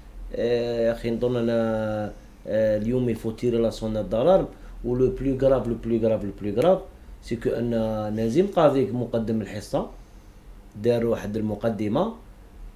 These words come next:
وبعدها على إثرها عيط له رئيس، آه، رابطة باتنا وهددوا بالعدالة. يعني في الجزائر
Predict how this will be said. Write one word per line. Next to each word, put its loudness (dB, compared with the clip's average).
وبعدها 4
على 2
إثرها 0
عيط 2
له 10
رئيس، 6
آه، 6
رابطة 4
باتنا 4
وهددوا 4
بالعدالة. 10
يعني 4
في 4
الجزائر 8